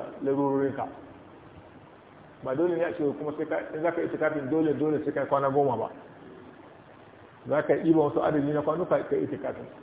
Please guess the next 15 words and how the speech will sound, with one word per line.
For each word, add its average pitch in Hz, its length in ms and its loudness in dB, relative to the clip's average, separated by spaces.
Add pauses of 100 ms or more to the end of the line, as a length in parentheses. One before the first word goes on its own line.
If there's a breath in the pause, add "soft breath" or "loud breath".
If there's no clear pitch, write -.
Almuhimu 170 340 2
dai, 175 120 4
idan 170 140 2
ka 175 80 0
tattare 165 340 -4
masallaci 170 680 -4 (2000)
da 131 120 0
niyyar 165 240 6
wannan 156 320 4
ibada 147 280 4
ta - 80 -2
itikafi, 165 600 -4 (2000)
to, 131 100 -4
zai 160 140 4
zama 156 560 2